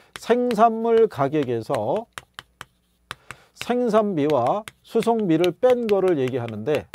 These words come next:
고립기 이론의 가정은 모든 토지에 요게 동일한 거예요. 이게.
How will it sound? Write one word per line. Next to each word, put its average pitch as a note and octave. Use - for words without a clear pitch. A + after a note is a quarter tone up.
고립기 A3
이론의 G#3
가정은 C#3+
모든 F#3+
토지에 E3
요게 D#3+
동일한 C3+
거예요. G#2
이게. A2+